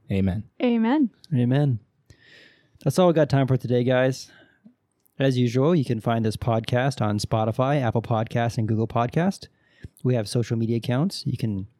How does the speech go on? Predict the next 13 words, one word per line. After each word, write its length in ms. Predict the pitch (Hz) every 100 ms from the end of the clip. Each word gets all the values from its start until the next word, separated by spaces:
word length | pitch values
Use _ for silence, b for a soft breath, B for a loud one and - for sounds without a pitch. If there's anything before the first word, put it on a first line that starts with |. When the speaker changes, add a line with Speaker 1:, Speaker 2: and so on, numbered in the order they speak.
| _ -
Speaker 3:
find 180 | 120 117
us 100 | 117
on 120 | 104
Twitter, 460 | - 117 120 143 143 _ -
Facebook, 580 | - 117 117 - 156 - 139
and 140 | 117
Instagram, 580 | 120 - 123 123 180 202
and 340 | 127 120 120 117
pretty 220 | - 139
soon 440 | - 143 143 123 -
TikTok, 460 | - 151 - 165 127
I 120 | 117
believe. 640 | 113 107 117 139 156 196